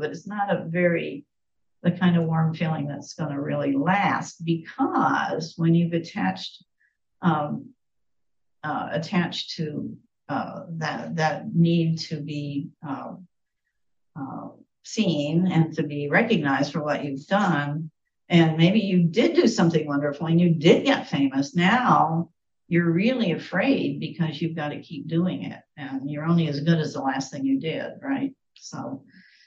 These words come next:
uh, that's how these traces can really multiply and become, uh, real demons and, uh, cause us a lot of suffering and a lot of fear. Now you're really afraid to go on and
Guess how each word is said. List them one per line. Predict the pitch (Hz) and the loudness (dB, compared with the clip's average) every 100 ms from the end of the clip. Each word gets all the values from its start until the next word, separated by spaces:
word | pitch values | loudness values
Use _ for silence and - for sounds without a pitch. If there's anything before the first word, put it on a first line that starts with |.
| _ - | _ -10
uh, | 143 135 - - | -4 -2 -4 -2
that's | 165 160 | 0 0
how | - 151 135 123 - | 0 2 2 -2 -8
these | 165 139 - - | -6 -4 -4 -4
traces | - 165 - 190 - | -2 0 0 -2 -2
can | - 143 135 135 | -4 -4 -2 -2
really | 143 139 131 131 - | -2 -4 -6 -10 -10
multiply | 151 139 147 - - 127 117 | -2 0 0 -4 -8 -6 -6
and | 131 127 | -10 -12
become, | - - 131 123 - - | -16 -14 -14 -14 -16 -16
uh, | - - - _ _ _ _ _ - 175 - | -16 -16 -18 _ _ _ _ _ -18 -14 -6
real | 165 143 139 - | -2 -2 -4 -8
demons | 170 160 175 143 117 - - - | -2 2 4 2 -2 -8 -12 -8
and, | 156 131 127 | -6 -6 -4
uh, | 135 120 117 - _ - | -4 -4 -6 -18 _ -4
cause | 165 156 | -2 0
us | 135 - | -2 -4
a | |
lot | 139 135 135 | -4 0 0
of | |
suffering | - - - 143 160 | -2 -8 -6 -4 0
and | 175 | 2
a | |
lot | 180 | 2
of | 117 | 0
fear. | - 180 190 - | -2 -4 -2 -4
Now | 139 160 | -8 -10
you're | - - | -10 -8
really | 147 - | -8 -8
afraid | - - 147 147 135 - 165 - | -12 -10 -8 -6 -8 -10 -14 -20
to | - - _ _ _ _ _ _ _ _ | -20 -20 _ _ _ _ _ _ _ _
go | 135 135 | -4 -2
on | 139 143 | 0 -2
and | 76 - - | -2 -4 -10